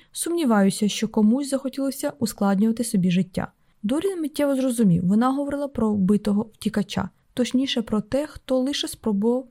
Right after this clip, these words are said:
стати втікачем. «Це наказ Шаола вбити Савена?» запитала Селена, покусуючи нижню губу. «Ні, це був наказ мого батька. Негайно стріляти в кожного з вас, хто спробує тікати.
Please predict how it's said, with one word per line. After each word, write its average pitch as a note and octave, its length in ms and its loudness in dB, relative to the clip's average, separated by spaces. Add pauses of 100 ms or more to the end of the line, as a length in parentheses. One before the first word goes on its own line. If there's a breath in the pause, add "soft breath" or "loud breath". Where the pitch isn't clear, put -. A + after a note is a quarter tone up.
(100)
стати G3+ 360 -2
втікачем. F#3+ 640 -6 (240)
«Це - 180 2
наказ C#4 340 -2
Шаола A3 460 2
вбити B3 380 0 (120)
Савена?» C4+ 580 -2 (260)
запитала G#3+ 460 0
Селена, B3+ 420 -2 (260 soft breath)
покусуючи A#3 600 -2
нижню G3 320 4
губу. F3+ 280 0 (240)
«Ні, B3+ 220 2
це - 180 0
був G3+ 180 6
наказ G3+ 360 4
мого G3 240 6
батька. E3+ 400 -2 (160)
Негайно G#3+ 460 2
стріляти F#3 400 -2
в E3+ 100 -6
кожного A#3 500 0 (240 soft breath)
з G3+ 100 0
вас, G#3 300 2
хто - 280 -2
спробує A3 440 2
тікати. - 440 -4